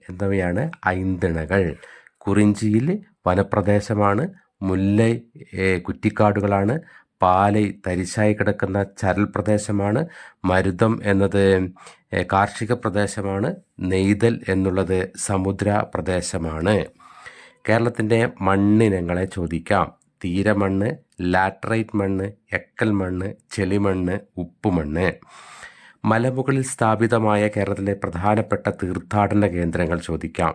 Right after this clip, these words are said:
ശബരിമല, മലയാറ്റൂർ മല, തിരുവില്ലാമല, രായനല്ലൂർ മല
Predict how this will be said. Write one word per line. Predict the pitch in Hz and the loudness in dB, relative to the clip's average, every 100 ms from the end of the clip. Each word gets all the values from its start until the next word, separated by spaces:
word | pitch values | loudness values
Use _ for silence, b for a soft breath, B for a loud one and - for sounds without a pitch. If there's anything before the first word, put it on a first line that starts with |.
| - | -6
ശബരിമല, | - - 90 - 92 95 95 120 B B B B | -12 -8 -6 -2 0 0 0 -2 B B B B
മലയാറ്റൂർ | 90 95 104 110 - 110 92 | 0 4 4 2 0 -4 -2
മല, | 92 87 95 - _ - | 0 0 -2 -4 _ -4
തിരുവില്ലാമല, | 98 98 107 104 107 101 90 87 104 - B B B B B B | -2 0 0 2 2 2 0 -2 -4 -6 B B B B B B
രായനല്ലൂർ | 98 104 104 113 113 107 110 101 | 0 2 2 0 0 0 0 0
മല | 92 | 0